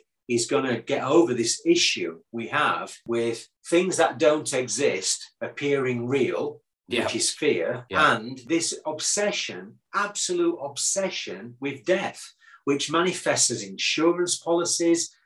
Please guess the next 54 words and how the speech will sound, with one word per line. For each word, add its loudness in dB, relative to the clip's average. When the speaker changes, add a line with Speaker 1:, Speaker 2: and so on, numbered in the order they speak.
Speaker 1:
I -2
mean, 2
I 2
could -4
go 6
on 2
and -2
on. -4
You 0
know 6
what 4
I'm -6
talking -2
about. -4
It -6
just -4
Speaker 2:
Yeah. -12
Speaker 1:
manifests -2
in -2
our 2
life. -2
Religion 0
is -2
obsessed -4
with -14
death. -10
Funnily 4
enough, 2
religion 4
as -6
well, 4
uh, -2
from -6
a -6
physical -6
point -6
of -10
view, 2
is, 0
is 0
obsessed 4
with 0
bringing 4
in 6
a 2
new -2
life -6
as -8
well, 2
ushering 2
in -2
a -4
new -4
world. 2